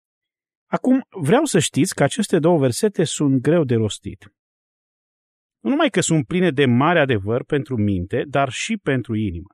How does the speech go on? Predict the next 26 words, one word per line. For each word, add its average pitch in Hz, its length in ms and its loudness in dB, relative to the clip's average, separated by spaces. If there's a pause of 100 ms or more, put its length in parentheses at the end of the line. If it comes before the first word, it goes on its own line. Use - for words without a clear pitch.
(1040)
Pentru 254 260 4
început, 190 380 -2
doar 175 260 2
o 151 80 2
constatare 131 600 0
de 123 100 0
bază, 113 380 2
și - 140 -6
anume 196 240 2
că - 200 0
viața 131 560 0
în 113 100 4
general, 104 640 -2 (580)
chiar 262 220 2
și 180 140 -2
pentru 135 280 2
cei 180 180 2
dintre 139 240 2
noi 143 160 2
care 127 180 0
suntem 143 320 -2
creștini 127 500 -2
adevărați, 98 680 -4 (400)
nu 170 180 2
este 139 220 2
ușoară. 107 520 -2